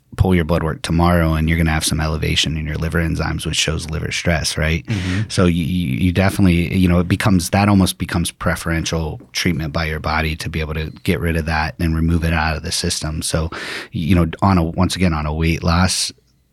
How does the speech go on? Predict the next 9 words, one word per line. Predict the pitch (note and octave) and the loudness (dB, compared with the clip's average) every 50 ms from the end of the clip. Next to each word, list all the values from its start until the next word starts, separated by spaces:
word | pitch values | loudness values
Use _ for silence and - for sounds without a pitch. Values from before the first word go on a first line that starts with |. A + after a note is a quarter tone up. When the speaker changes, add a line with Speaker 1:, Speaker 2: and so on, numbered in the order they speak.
| _ _ - | _ _ 0
Speaker 1:
regimen, | F2 F#2+ G2 G#2+ G#2 B2 C3 C#3+ D#3 D#3+ E3+ D#3 C3 - | 2 2 4 6 6 8 8 8 8 8 8 6 6 6
it, | F#2+ F#2+ F#2 D#2 F2 F2 D2 C2 | 4 2 4 4 2 2 2 0
it, | B1+ F2+ F2 E2 - F2 | 0 2 2 2 2 0
it | E2+ - _ | -2 -2 _
definitely | - E2+ E2+ - - E2+ E2 | 0 0 0 2 2 2 2
will | D#2+ D2+ | 2 2
put | - E2 E2 | 2 0 2
a, | D#2 D#2 D2+ D2 - | 2 0 -2 -4 -4
a, | - E2 D#2+ D2+ | -4 -4 -4 -4